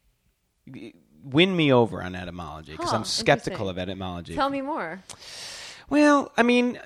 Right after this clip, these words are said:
Speaker 1: cer-, okay, words have history, and, like, there's probably, it just feels like there's a lot of baggage, you know what I mean? Like, there's a
Speaker 2: Oh.
Speaker 1: lot of, like, "Oh, the Greeks stole it, and then this, you know, colonial power took this word and used it."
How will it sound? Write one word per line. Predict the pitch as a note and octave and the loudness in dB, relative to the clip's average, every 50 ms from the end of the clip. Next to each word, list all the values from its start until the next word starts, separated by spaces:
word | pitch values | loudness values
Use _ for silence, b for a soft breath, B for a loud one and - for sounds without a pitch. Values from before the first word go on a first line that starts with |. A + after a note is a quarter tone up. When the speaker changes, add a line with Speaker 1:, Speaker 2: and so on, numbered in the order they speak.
| D3+ E3+ | -10 -8
Speaker 1:
cer-, | - - - B3+ B3+ F#3+ G3 | -4 0 2 4 4 4 2
okay, | A#3 - A3+ G#3+ | 0 0 0 0
words | F#3 D3 D3+ E3 F3 F3 - | 2 4 6 6 6 4 4
have | G3 G3 F3+ | 2 0 2
history, | - - D3+ C3+ B2 - - - - B2 B2+ B2+ B2+ B2 B2 B2 B2 B2 B2 B2 B2 B2 B2 B2 | 0 -2 -2 -2 -4 -4 -6 -4 0 2 2 4 4 4 4 4 2 2 2 2 2 2 4 2
and, | A#2 A2+ A2+ A2 | 2 2 0 -2
like, | G#2+ G#2+ G#2+ G#2+ G#2+ - - - - - | -2 0 0 -2 -4 -6 -10 -18 -10 -8
there's | C3+ C3 - | -6 -6 -6
probably, | - - D3 D3+ D#3 D#3+ G#2+ | -4 -2 -2 -2 -2 -2 -4
it | D#3 D#3 | -6 -8
just | - G#3+ A3 - | -8 -8 -8 -4
feels | - A#3 A3 G3 | -2 -2 0 0
like | G#3 G3 - | -2 -2 -2
there's | F3+ D#3 D3+ | -2 0 0
a | |
lot | C#3 C3+ C3 A#2+ | 2 4 6 6
of | G#2+ F#2+ F#2 F#2 - _ _ _ _ _ _ _ - | 4 2 -2 -6 -20 _ _ _ _ _ _ _ -6
baggage, | - F#2+ A2+ D#3 E3 B2 - - - - - - - - - | -4 -4 -2 -4 -4 -6 -8 -12 -16 -16 -14 -12 -12 -10 -8
you | G2 G2+ | -6 -6
know | G2 | -4
what | G2 F#2+ G2 | -4 -4 -4
I | |
mean? | G2 G2 G#2 G#2+ A2+ | -6 -6 -6 -4 -2
Like, | A2 G#2 G#2+ G#2 A2+ | -2 -2 -2 -2 -2
there's | A2+ G#2+ A2+ | -2 0 0
a | A2 | 0
Speaker 2:
Oh. | |
Speaker 1:
lot | A2 A2 A2 A2+ | 2 2 2 2
of, | G2+ G#2+ | 0 0
like, | A2 A2 A2 G#2+ - B B B B B | 0 2 0 0 -2 B B B B B
"Oh, | A#2 A#2+ B2 B2 B2 B2 B2 B2 B2 A#2 | 6 10 10 12 12 10 10 8 8 6
the | A#2+ A#2 | 4 0
Greeks | A2 - A#2+ A#2 B2+ B2 - - | -2 -2 -4 -2 -2 -2 -4 -6
stole | - - - - A#2+ A#2 A#2+ B2 B2 A#2+ A#2+ | -10 -6 0 2 6 6 8 8 6 6 6
it, | A#2 A#2 A#2 A#2 A2+ | 6 6 6 6 4
and | A#2 A2 A2 | 2 0 0
then | A2 A2+ A2+ A2+ | -2 -2 -2 -2
this, | A2+ A#2 A#2+ A#2 - - - | 0 0 0 -2 -4 -8 -8
you | B2+ | -4
know, | A2+ A2 G#2+ | -4 -4 -4
colonial | - - B2 A2+ A2 A2+ A#2+ B2 B2 A#2 A2+ G#2+ | -4 -4 -2 0 2 2 2 2 2 0 0 -2
power | - - A#2+ A#2 A2+ A2+ A2+ A#2 A2+ A#2 | -2 -4 -2 2 2 4 4 4 2 0
took | A2+ - B2+ A2+ - | -2 -4 -8 -6 -6
this | B2 A#2+ - - | -8 -8 -8 -6
word | A2+ A2+ A2+ A2+ A2+ A2+ A2 A2 A2 | -2 0 2 4 6 6 6 6 4
and | A2+ A2 A2 A2 | 2 -2 -2 0
used | A2+ A#2 A#2 A2+ A2+ A2+ A#2 - | 2 2 4 4 2 0 -2 -2
it." | A#2 A2 G#2+ G#2+ A2 G#2+ A2 A2+ | 0 2 2 2 2 0 0 -2